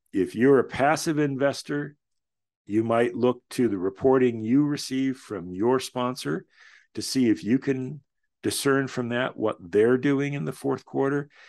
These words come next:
If you own your own assets, ask yourself that question. What are you doing now to take advantage of what's happening this time of year from a seasonal nature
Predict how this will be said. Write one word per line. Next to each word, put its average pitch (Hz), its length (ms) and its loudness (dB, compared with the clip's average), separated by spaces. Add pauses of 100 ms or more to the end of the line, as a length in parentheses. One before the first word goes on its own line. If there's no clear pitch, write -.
(120)
If 117 200 -6
you 135 220 6
own 135 180 2
your 123 240 4
own 110 240 -4
assets, 101 680 -8 (100)
ask - 320 -4
yourself 160 440 -2
that 107 180 -8
question. - 400 -12
What 110 260 0
are 139 60 4
you 135 240 6
doing 127 500 0
now 107 760 -4 (920)
to 107 80 -10
take 131 320 2
advantage 123 640 2
of 98 140 -6
what's 110 360 0
happening 117 640 -4
this 113 220 -4
time 117 380 -4
of 104 160 -6
year 120 320 2
from 92 220 -14
a 92 60 -14
seasonal 110 640 -6
nature 123 600 -6